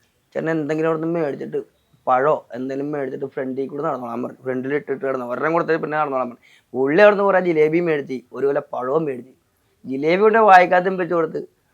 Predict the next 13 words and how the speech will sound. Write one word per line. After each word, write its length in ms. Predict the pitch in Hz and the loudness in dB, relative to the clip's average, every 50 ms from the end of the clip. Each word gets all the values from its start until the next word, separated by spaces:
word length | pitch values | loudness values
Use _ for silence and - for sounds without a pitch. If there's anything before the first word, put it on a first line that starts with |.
| _ _ _ _ - | _ _ _ _ 2
പഴം 260 | 127 135 139 170 185 | 2 4 6 6 4
ഫ്രണ്ടിൽ 240 | 190 208 190 170 175 | 4 2 2 2 0
കൂടെ 160 | 156 165 165 | 0 0 0
കൊടുത്തപ്പോ 240 | 165 160 160 - - | 0 0 0 0 -2
ആന, 320 | - 135 139 156 185 214 240 - _ _ - | -2 -2 -4 -4 -4 -6 -8 -10 _ _ -4
"ഓ, 220 | - - 208 170 | -2 0 0 -2
പഴമല്ലേ, 760 | 139 - _ _ - 131 143 165 185 214 202 190 156 120 - _ _ _ _ _ _ _ _ _ _ _ _ | -4 -6 _ _ -4 0 4 4 4 6 6 4 2 0 -4 _ _ _ _ _ _ _ _ _ _ _ _
ഏയ്, 280 | 143 165 170 151 123 120 - - | -2 -2 0 -2 -4 -8 -6 0
പഴം 180 | 151 165 165 160 | 0 0 2 2
ഇവിടെ 140 | 175 180 | 0 -2
തിന്നാന്ന 420 | 180 - 175 156 151 156 156 170 190 | -2 -2 -4 -2 -2 -2 0 0 0
വിചാരം." 380 | 202 165 151 139 139 135 120 - _ _ _ _ _ _ _ _ _ _ _ _ _ _ - | 2 2 2 2 2 0 -4 -8 _ _ _ _ _ _ _ _ _ _ _ _ _ _ -6
അയ്യ, 420 | 135 143 143 143 147 151 147 127 | -4 -4 -4 -4 0 0 0 0